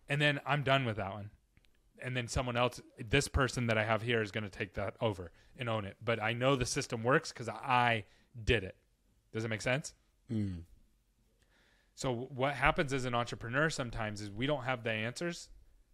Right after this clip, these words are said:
Speaker 1: because we haven't gone through it yet. Like, we didn't do it. Now, early on, you did everything, right?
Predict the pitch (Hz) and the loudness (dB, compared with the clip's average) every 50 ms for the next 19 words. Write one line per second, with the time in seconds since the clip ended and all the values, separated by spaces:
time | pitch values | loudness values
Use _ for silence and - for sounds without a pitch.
0 | _ _ _ _ _ _ _ _ _ _ 123 117 117 - 131 113 107 117 113 117 | _ _ _ _ _ _ _ _ _ _ -10 -8 -6 -6 -6 -6 -4 -6 -4 -2
1 | 123 117 120 110 110 110 104 98 - - - 120 120 123 117 110 110 117 107 95 | -2 -2 -2 -2 -4 -4 -4 -4 -8 -12 -6 0 2 2 4 2 2 0 -2 -4
2 | 95 101 101 101 - 123 120 107 - - 131 127 120 113 110 101 95 - 123 117 | -4 -4 -6 -6 -6 -6 -8 -6 0 0 2 2 2 -2 -8 -10 -2 0 2 2
3 | 104 104 110 113 110 113 131 156 165 156 143 123 127 160 170 147 127 131 131 123 | 2 0 -2 -4 -4 0 2 4 4 6 6 6 6 6 6 6 4 2 0 0
4 | 107 101 110 120 120 113 90 95 90 82 90 95 101 113 131 - | 2 2 2 2 2 0 -2 -4 -8 -8 -6 -2 -2 -2 -2 -4